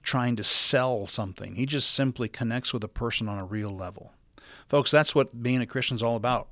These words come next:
Conversations with people. And this is a sad time in which we've been asked to have conversations with people because it seems like more and more people are afraid to talk to people. We, we can,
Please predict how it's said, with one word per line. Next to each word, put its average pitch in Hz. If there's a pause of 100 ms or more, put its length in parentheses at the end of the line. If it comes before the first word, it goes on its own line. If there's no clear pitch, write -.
Conversations 160
with 135
people. 180 (1080)
And 117
this 143
is 151
a 120
sad 135
time 139
in 131
which 139
we've 131
been 139
asked 139
to 127
have 143
conversations 123
with -
people 110 (340)
because 123 (480)
it 131
seems 151
like 131 (140)
more 135
and 127
more 127
people 135
are 98
afraid 117
to -
talk - (800)
to 107 (200)
people. - (1120)
We, 113
we 113
can, 98